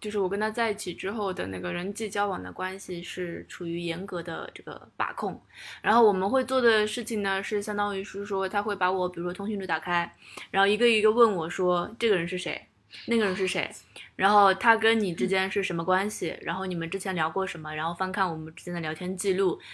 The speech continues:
然后他可能会用我的口气试着跟对方搭话、插话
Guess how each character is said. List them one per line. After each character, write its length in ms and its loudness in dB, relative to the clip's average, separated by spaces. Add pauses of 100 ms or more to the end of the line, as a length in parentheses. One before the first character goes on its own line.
(140)
然 140 -2
后 140 4
他 160 0
可 140 -6
能 200 -4
会 500 0
用 240 2
我 120 -2
的 120 -2
口 220 -4
气 220 -4
试 120 -4
着 120 -4
跟 240 -2
对 140 2
方 340 2 (200)
搭 180 6
话、 440 4
插 200 4
话 360 6